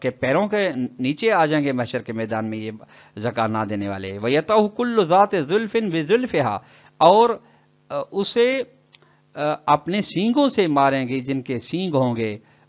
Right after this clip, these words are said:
उस माने ज़कात को। "व रवस, रवस सदूक फिल फ़क़ीह बिस्नाद, यानी सुकूनी बिस्नाद ही", और शेख सदूक ने रिवायत की किताब, अ, मज़ल-, मल्ला यदुल फ़क़ीह में, अ, सुकूनी की सनद से, कि उसने सनद बयान की, "अन्न नबी सल्लल्लाहु अलैहि वसल्लम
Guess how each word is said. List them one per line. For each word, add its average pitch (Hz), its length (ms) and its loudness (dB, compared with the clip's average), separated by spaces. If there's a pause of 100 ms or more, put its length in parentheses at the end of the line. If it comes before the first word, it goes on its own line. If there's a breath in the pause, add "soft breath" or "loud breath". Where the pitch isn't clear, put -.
(120)
उस 113 160 -8
माने 120 320 -2
ज़कात 98 380 -8
को। - 200 -16 (440 soft breath)
"व 107 60 -2
रवस, 135 580 2 (120)
रवस 147 420 2
सदूक 151 320 -6
फिल 117 200 -6
फ़क़ीह 151 340 -4
बिस्नाद, 139 420 -2
यानी 120 160 -2
सुकूनी 156 380 -6
बिस्नाद 147 500 -2
ही", 101 180 -10 (460 soft breath)
और 107 160 -2
शेख 117 240 -4
सदूक 127 280 -6
ने 160 80 -2
रिवायत 131 260 2
की 127 120 -6
किताब, 113 300 -4 (160)
अ, 107 400 -4
मज़ल-, 110 380 -6
मल्ला 113 320 -2
यदुल 107 200 -4
फ़क़ीह 180 340 -8
में, 160 220 -2 (440 soft breath)
अ, 104 220 -6
सुकूनी 135 400 -2
की 131 100 -4
सनद 127 240 -4
से, 139 240 -4 (240)
कि 113 100 -6
उसने 113 340 -6
सनद 117 260 -8
बयान 117 180 -4
की, 131 140 -8
"अन्न 117 340 -6
नबी 110 140 -6
सल्लल्लाहु 117 320 -6
अलैहि 143 80 -2
वसल्लम - 20 -16